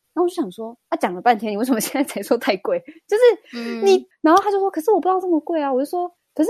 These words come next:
Speaker 1: 如果你在乎这件事情，你可以早点就是讲嘛。”所以我们
Speaker 2: 你先查。
Speaker 1: 对啊，然后像可能也有那种经验是，我们就已经讲了，我们要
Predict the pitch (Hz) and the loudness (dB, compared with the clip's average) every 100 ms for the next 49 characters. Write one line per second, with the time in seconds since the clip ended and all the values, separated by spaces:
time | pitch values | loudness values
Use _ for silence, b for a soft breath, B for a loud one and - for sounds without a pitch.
0 | 494 403 403 269 226 349 330 320 339 320 | 6 6 4 2 2 2 2 0 -2 -2
1 | 320 220 190 294 - 196 226 175 165 233 | -2 -4 -4 -6 -4 -6 -6 -10 -10 -10
2 | 269 _ _ _ - 139 - 71 226 370 | -10 _ _ _ -12 -12 -18 -16 -2 0
3 | 269 202 226 269 - 190 170 185 240 _ | 2 0 -2 -4 -2 -2 0 -2 -6 _
4 | _ _ 302 254 226 233 247 311 370 - | _ _ 4 4 4 2 2 2 0 -2
5 | - 220 208 214 254 196 226 190 139 - | -4 -2 0 2 2 2 -2 -6 -8 -14
6 | _ 196 202 180 180 180 - _ - 202 | _ -8 -6 -6 -6 -10 -10 _ -6 -2
7 | 226 254 208 196 147 156 156 170 | 2 2 0 -6 -8 -8 -8 -8